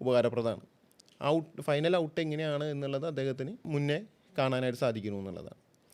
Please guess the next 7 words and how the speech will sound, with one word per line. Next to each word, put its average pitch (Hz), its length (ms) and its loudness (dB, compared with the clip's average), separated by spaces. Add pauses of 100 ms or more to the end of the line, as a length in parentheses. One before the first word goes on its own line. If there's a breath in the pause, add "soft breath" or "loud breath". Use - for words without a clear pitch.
(300 loud breath)
നമ്മളെ 175 320 4
സംബന്ധിച്ച് 139 540 0 (440 soft breath)
എ 139 120 4 (220)
ഐ 180 120 -4 (400)
നമുക്ക് 139 220 0
വളരെ 127 240 0
സഹായകരമാണ്. 117 600 0